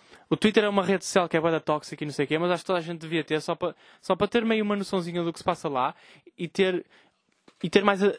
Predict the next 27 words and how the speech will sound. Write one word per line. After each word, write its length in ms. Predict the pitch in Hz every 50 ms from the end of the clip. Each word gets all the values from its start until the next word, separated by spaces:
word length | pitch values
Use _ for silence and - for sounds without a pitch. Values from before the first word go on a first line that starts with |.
| - _
e 80 | - 180
ter 100 | - 214
mais 200 | 208 214 202 185
noção 260 | 202 185 - 202 190
de 80 | 180 - -
que 100 | - -
merdas 380 | 175 180 175 175 175 165 - -
que 160 | - - -
realmente 280 | - 170 160 165 160 151
que 60 | 160
acontecem, 520 | 156 - 156 147 - 139 139 139 - 165
por, 180 | 151 175 180 175 - _ _
porque 160 | - - -
imaginem, 420 | 185 185 160 156 143 135 127 120 - _ _ - - - - - - -
a 60 | 151
questão 200 | - - 202 196
das 100 | 196 180
raparigas 420 | 190 185 180 185 175 170 175 165
serem 200 | - - 170 165
constantemente 500 | 160 - 156 - 170 151 160 165 151 -
assediadas. 640 | 147 - - 151 143 135 123 117 120 123 127 - _ _ _ _ _ _ _ _ _ _
Eu 100 | 180 185
nunca 220 | 220 247 220 247 226
tive 220 | - 220 220 208
bem 140 | 196 220 214
noção 220 | 202 - - 214
disso, 360 | 196 202 180 160 - - -